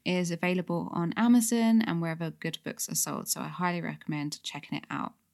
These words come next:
As always, I really think you'll get a lot from Megan. She has so many great tips and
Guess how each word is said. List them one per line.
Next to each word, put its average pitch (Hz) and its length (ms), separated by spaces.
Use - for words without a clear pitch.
As 220 180
always, 233 460
I 190 160
really 190 380
think - 320
you'll 170 160
get 160 260
a 160 80
lot 160 300
from 147 540
Megan. 156 560
She - 180
has 160 340
so - 200
many 196 240
great 160 520
tips - 540
and 131 440